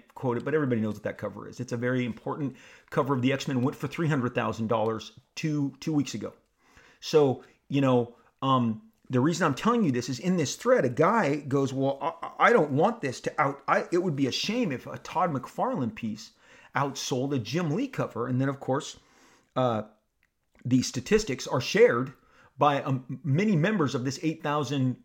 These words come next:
you know, uh, member group of, uh, you're too late. Uh, Todd has already way outsold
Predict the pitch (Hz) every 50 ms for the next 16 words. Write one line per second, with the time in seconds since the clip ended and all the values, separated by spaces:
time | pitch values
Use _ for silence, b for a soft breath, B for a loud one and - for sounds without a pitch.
0 | 113 107 - - _ - 135 131 120 113 113 110 113 b b b b b b b
1 | b - 127 117 131 135 156 165 147 131 113 98 - 156 214 208 147 - - b
2 | b b b b b - 139 139 135 110 - - - _ _ - - - _ 160
3 | 170 165 139 165 160 - - 226 214 180 214 247 196 - - - - _ - -
4 | - 143 127 - - - 170 202 226 220 175 143 170 185 220 220 185 147 131 127
5 | 127 - - - 143 143 185 247 254 220 165 147 135 - - - 147 131 117 110
6 | 104 -